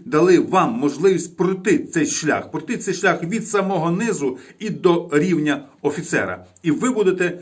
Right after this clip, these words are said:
високоякісним офіцером. Якість ваша як офіцера буде незрівнянно в десятки і сотні разів вище за якість тих офіцерів, які служили в лавах З С У мирного часу. І тим паче тих, хто,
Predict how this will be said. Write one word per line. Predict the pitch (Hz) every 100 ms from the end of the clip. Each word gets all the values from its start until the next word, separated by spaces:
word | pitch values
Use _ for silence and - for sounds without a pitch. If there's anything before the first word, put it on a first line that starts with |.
| -
високоякісним | - 160 170 196 190 196 - - 123 127
офіцером. | 110 113 107 98 98 - _ -
Якість | 127 226 240 220 -
ваша | 170 214 - 151 120 -
як | 151 151 -
офіцера | 147 160 226 226 180
буде | 170 190 170 131 -
незрівнянно | 127 156 202 175 220 196 208 214 160 123 110 101 - _ _ 139 139
в | 147
десятки | 170 180 226 220
і | 196
сотні | - 220 202
разів | 170 170 127
вище | 220 190 - 170 156 -
за | 117 160
якість | 208 - 170 -
тих | 226 175
офіцерів, | 175 - 214 220 147
які | 143 - 202 160 - - -
служили | - 196 170 185 196 175 147 - - -
в | 135
лавах | 165 180 165 147 160 143
З | 127
С | 170 180
У | 185 160 - -
мирного | 135 196 175 143 127 127
часу. | 127 151 110 - 104 -
І | 196
тим | 175 170 147
паче | 220 220 - 165
тих, | - 175
хто, | 170 - 175 151 143